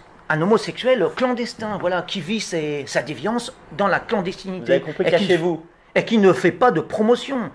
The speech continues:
Speaker 2: Ouais.
Speaker 1: J'en ai, j'ai rien contre les homosexuels,
Speaker 2: Ouais.
Speaker 1: hein, ni même contre les Noirs, j'ai rien.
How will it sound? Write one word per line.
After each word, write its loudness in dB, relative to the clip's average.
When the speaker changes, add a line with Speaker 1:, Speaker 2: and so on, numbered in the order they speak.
Speaker 2:
Ouais. -4
Speaker 1:
J'en 0
ai, -4
j'ai -4
rien 2
contre -6
les -2
homosexuels, -4
Speaker 2:
Ouais. -10
Speaker 1:
hein, 0
ni -2
même 2
contre -10
les 4
Noirs, 2
j'ai -6
rien. -2